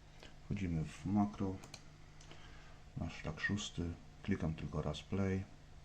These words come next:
i teraz się samo będzie wykonywać.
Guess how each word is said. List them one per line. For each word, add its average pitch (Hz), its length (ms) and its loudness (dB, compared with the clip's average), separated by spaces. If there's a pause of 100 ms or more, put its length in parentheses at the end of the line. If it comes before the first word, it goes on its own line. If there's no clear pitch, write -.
(1300)
i 135 60 8
teraz 85 240 0
się 90 160 0
samo 90 220 2
będzie 85 240 4
wykonywać. 80 600 0